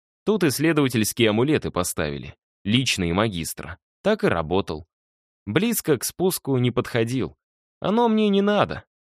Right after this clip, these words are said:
Хотя для всех магов спуск был свободный.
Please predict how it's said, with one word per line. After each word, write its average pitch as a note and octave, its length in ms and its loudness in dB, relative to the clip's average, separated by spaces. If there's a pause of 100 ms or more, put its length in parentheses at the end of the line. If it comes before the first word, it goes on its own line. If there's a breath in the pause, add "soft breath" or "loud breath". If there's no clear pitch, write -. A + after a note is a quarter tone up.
Хотя F#3 380 2
для D3+ 160 2
всех D3 280 -2
магов C3+ 360 2
спуск C3+ 380 -2
был C3+ 220 0
свободный. A#2 720 -2